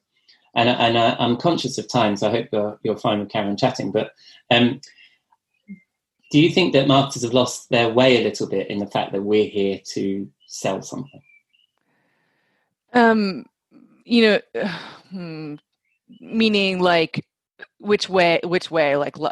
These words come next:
Speaker 2: like
Speaker 1: That, that we
Speaker 2: getting
Speaker 1: just, that we, that we just churn out all of this Me Too content and we don't
Speaker 2: Oh.
Speaker 1: actually think about the building relationships and actually closing a deal and making some cash.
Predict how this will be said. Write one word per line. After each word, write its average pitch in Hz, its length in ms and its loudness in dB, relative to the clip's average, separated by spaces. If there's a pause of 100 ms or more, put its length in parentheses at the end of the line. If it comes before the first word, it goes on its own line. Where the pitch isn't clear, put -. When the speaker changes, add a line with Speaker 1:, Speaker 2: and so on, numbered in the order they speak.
Speaker 2:
like 180 180 2
Speaker 1:
That, 220 100 0
that 220 100 2
we 233 60 2
Speaker 2:
getting 247 160 2
Speaker 1:
just, - 140 -6
that 202 120 -6
we, 214 220 0
that 208 100 0
we 220 80 -2
just 202 240 -2
churn 156 340 0
out 131 200 2
all 131 160 2
of 120 80 -2
this 120 240 -4
Me 123 220 0
Too - 200 -6
content 120 460 -4
and 120 80 -4
we 120 60 -2
don't 131 220 2
Speaker 2:
Oh. 151 40 4
Speaker 1:
actually 139 380 0
think 107 280 -2
about 104 440 0
the 104 460 -2
building 113 340 2
relationships 104 580 -2
and 101 80 -4
actually - 200 -8
closing 101 360 0
a 98 40 -2
deal 98 260 0
and 98 80 -4
making 98 280 -8
some - 160 -8
cash. - 440 -12